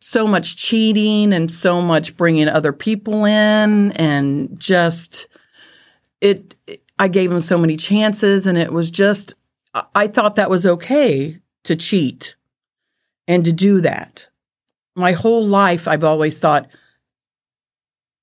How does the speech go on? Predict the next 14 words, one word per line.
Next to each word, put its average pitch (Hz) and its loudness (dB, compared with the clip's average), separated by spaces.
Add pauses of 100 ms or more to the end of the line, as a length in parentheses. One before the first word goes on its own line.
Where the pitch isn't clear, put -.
(1500)
"Is 180 -2
that 190 -2
the 180 -2
way 170 4
it 160 2
is? - -2
Nobody's 190 2
going 180 -2
to 180 -4
be 165 0
happy 165 -2
with 160 -2
one 160 2
person 175 0